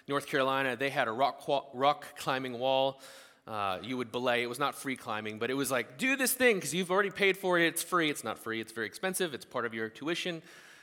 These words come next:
Uh, but do it. It's a lot of fun. And so it's, it's really interesting, the people who become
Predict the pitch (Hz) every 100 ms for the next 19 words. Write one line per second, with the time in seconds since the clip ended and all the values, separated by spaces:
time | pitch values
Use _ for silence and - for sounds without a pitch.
0 | - - 120 113 104 113 127 127 208 127
1 | 110 135 139 135 - 117 113 - 170 160
2 | 156 - - - - 170 180 175 170 247
3 | 269 180 226 247 233 226 196 175 202 190
4 | 185 190 160 180 156